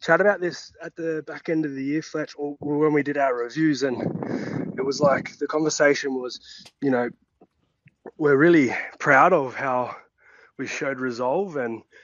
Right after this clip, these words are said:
you know, it was pretty gloomy <laughs> there at one point, and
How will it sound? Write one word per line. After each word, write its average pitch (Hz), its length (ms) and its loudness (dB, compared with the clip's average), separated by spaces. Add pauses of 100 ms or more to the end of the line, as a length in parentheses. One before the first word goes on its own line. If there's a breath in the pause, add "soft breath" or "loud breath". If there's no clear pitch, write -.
(300 soft breath)
you 123 60 -6
know, 123 140 -6
it 139 40 -6
was 117 120 -10
pretty 135 340 -4 (640 loud breath)
gloomy 156 380 2
<laughs> - 20 2
there 160 280 4
at 151 80 -6
one 156 220 -4
point, 160 480 -4
and 139 340 -2